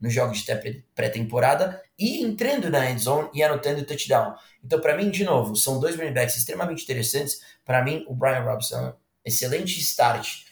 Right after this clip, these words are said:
de mid R B dois. Pra mim, o Antonio Gibson é um excelente start de flex. Pra mim, os dois R Bs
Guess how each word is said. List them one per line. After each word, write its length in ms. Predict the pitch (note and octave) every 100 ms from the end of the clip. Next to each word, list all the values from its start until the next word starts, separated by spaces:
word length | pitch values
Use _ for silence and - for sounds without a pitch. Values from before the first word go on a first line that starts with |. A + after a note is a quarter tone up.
| _ -
de 160 | A#2+
mid 180 | B2+ A#2+
R 140 | A2+
B 100 | A2+
dois. 280 | C3 D3+ E3
Pra 140 | E3 C3
mim, 140 | C#3
o 20 |
Antonio 280 | C#3 C3 B2
Gibson 360 | A#2+ - A2 -
é 40 |
um 100 | B2
excelente 580 | C3 - C3+ C#3+ F3 C#3
start 460 | C3+ B2 B2 - - - _ _
de 160 | -
flex. 500 | C3 C3+ D3 C#3+ - - _
Pra 140 | B2 B2+
mim, 120 | D3
os 160 | C3+ B2+
dois 300 | D3 E3+ D3+
R 160 | C#3
Bs 380 | A#2+ B2+ -